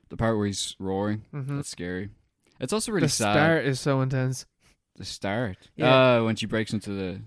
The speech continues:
Speaker 1: into the monster world?
Speaker 2: No, no, when, like, it's the opening and it's, it's Sully scaring the kid now.
Speaker 1: Oh, yeah.
Speaker 2: It's so scary.
Speaker 1: Yeah, yeah, yeah. Yeah, it's, it's a really good concept and stuff. One of the, one of the great Pixar, Pixar films. They've really fallen out of, uh, fallen off the horse recently.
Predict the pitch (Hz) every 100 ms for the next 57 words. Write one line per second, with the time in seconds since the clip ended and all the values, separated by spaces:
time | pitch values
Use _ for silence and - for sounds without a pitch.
0 | - - - - - 92 95 107 113 113
1 | 110 - - 180 190 185 160 156 147 143
2 | 156 139 - - 143 156 160 139 127 123
3 | - - - _ _ _ _ - 143 -
4 | 151 147 135 - 143 139 127 - 139 117
5 | 104 107 104 101 95 90 95 87 85 101
6 | 117 123 120 117 110 104 98 95 95 -
7 | - - - - _ _ _ 107 123 101
8 | 104 - 113 - 135 147 120 - 101 104
9 | 90 - - 90 85 - _ - 170 143
10 | 139 143 147 110 101 104 - 95 - 92
11 | 87 90 - - - 101 - 95 87 92
12 | 90 - 110 113 135 123 101 - 110 110
13 | 110 101 98 98 95 95 90 85 90 _
14 | _ _ _ - 117 113 104 101 101 95
15 | 98 - 95 98 95